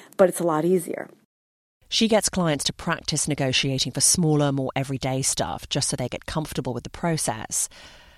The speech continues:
Speaker 2: She's not saying we should devote ourselves to grabbing that last penny above all else.
Speaker 1: It's not an either or. Either I focus on money or I just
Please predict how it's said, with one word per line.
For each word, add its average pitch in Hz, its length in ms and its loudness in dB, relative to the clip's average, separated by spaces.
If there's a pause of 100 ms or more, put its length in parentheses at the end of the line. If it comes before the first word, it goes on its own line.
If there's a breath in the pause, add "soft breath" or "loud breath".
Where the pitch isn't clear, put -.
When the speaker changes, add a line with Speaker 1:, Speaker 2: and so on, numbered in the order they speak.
(380 soft breath)
Speaker 2:
She's 247 220 4
not 349 200 6
saying 277 280 4
we 220 80 6
should - 200 0
devote 160 400 2
ourselves 147 460 0
to 160 100 0
grabbing 143 540 -2
that 131 200 -6
last 127 380 -4
penny 165 480 -2
above 131 380 -4
all 131 240 -2
else. 123 720 -2 (280)
Speaker 1:
It's - 200 0
not 294 200 8
an 254 180 2
either 202 380 4
or. - 440 2 (100)
Either 226 340 6
I 170 200 4
focus 190 500 2
on 170 180 2
money 165 380 4
or 214 340 10
I 175 140 4
just 165 300 -4